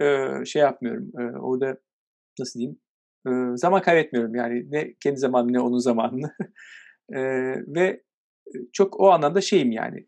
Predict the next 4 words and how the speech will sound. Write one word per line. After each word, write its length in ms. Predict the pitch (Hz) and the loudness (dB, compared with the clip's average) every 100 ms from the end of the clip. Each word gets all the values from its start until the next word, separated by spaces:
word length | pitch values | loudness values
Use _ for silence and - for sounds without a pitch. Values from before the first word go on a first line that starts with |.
| _ | _
eee, 180 | 135 127 127 127 - - _ | -6 -4 -6 -8 -10 -14 _
herkesi 600 | 185 190 175 - - - _ _ _ - 151 165 _ _ | 4 6 2 0 -14 -20 _ _ _ -14 -10 -10 _ _
dinleyebilirim. 720 | 165 185 196 180 151 196 233 _ _ _ _ | -2 6 8 6 0 -2 -4 _ _ _ _
Eee, 680 | 151 147 143 147 143 143 139 | 2 4 4 2 2 0 -2